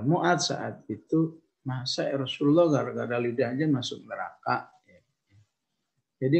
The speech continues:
kalau bukan gara-gara lidah, kamu maunya gara-gara, eh, lubang hidung? Tentu nggak mungkin. Ya, lubang hidung bisa masukkan orang ke neraka.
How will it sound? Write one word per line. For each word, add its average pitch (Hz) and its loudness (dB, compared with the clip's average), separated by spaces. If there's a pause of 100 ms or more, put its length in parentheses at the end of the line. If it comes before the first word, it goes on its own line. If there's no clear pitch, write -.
kalau 156 8
bukan 143 6
gara-gara 123 4
lidah, 156 0
kamu 147 -2
maunya 147 2
gara-gara, 117 -6 (480)
eh, - -16
lubang 127 0
hidung? 113 2 (1600)
Tentu 143 -4
nggak 117 -10
mungkin. 143 -4 (160)
Ya, - -20
lubang 113 -20
hidung 123 -2
bisa 123 -2
masukkan 113 -12
orang 117 -12
ke 110 -14
neraka. 113 -8